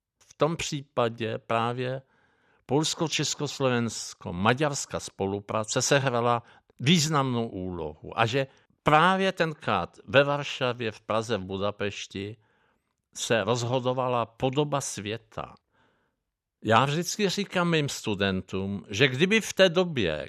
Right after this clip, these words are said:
k nám dorazil nějaký historik Marťán a kdyby se mu ukázala mapa před listopadem osmdesát devět a mapa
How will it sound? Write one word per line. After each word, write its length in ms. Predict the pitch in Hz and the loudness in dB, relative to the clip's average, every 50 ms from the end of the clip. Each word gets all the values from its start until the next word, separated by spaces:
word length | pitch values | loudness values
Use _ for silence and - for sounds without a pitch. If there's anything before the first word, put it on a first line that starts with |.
| - _ | -10 _
k 80 | - | -2
nám 420 | 120 123 135 143 151 165 170 170 160 - _ _ _ _ _ _ _ _ _ _ _ _ _ _ _ _ _ _ - | 0 2 4 4 2 2 0 -2 -4 -6 _ _ _ _ _ _ _ _ _ _ _ _ _ _ _ _ _ _ -4
dorazil 760 | 104 123 160 165 165 180 165 131 110 110 98 80 73 67 - - - _ _ _ _ _ _ _ _ _ _ _ - | 2 4 6 6 6 4 4 2 2 2 2 2 0 -2 -10 -16 -18 _ _ _ _ _ _ _ _ _ _ _ 4
nějaký 300 | 113 131 156 - - 190 | 4 6 6 6 6 6
historik 680 | 156 156 175 - - - - 165 143 110 104 98 98 | 8 8 6 4 2 2 4 6 6 6 6 2 2
Marťán 800 | 98 104 104 95 95 - - - 87 85 78 80 85 92 104 - _ _ _ _ _ _ _ _ _ _ _ _ - | 2 2 2 2 0 -2 -2 0 0 0 -2 -6 -10 -14 -18 -20 _ _ _ _ _ _ _ _ _ _ _ _ -4
a 80 | 131 | 0
kdyby 260 | 127 123 190 202 226 | 4 6 6 6 6
se 120 | 214 - 233 | 6 6 6
mu 120 | 214 202 | 6 6
ukázala 560 | - - - - 208 208 175 196 190 180 165 | 4 2 2 2 2 4 4 6 6 8 8
mapa 460 | 156 151 160 165 185 196 - - 165 175 | 6 6 6 4 4 4 4 2 2 2
před 360 | - - - - 165 160 170 | 0 -2 -4 -2 -2 0 0
listopadem 880 | 185 202 196 - - 185 175 - - 156 143 135 123 104 92 87 87 85 - _ _ _ _ _ - | 0 0 0 0 0 -2 0 2 2 2 4 4 2 2 2 0 -2 -6 -8 _ _ _ _ _ -6
osmdesát 720 | 127 - - - 180 170 156 143 147 - - - 98 98 | -6 -4 -4 -4 -6 -4 -4 -4 -6 -4 -4 -4 -6 -4
devět 800 | 92 - 85 80 73 80 78 80 85 - - _ _ _ _ _ _ _ _ _ _ _ _ - | -4 -6 -6 -6 -6 -6 -6 -8 -8 -10 -12 _ _ _ _ _ _ _ _ _ _ _ _ 6
a 320 | 139 143 139 131 - _ _ _ _ | 6 6 6 2 -4 _ _ _ _
mapa 480 | - 135 147 151 - - - 160 139 | 0 2 2 2 4 4 2 2 2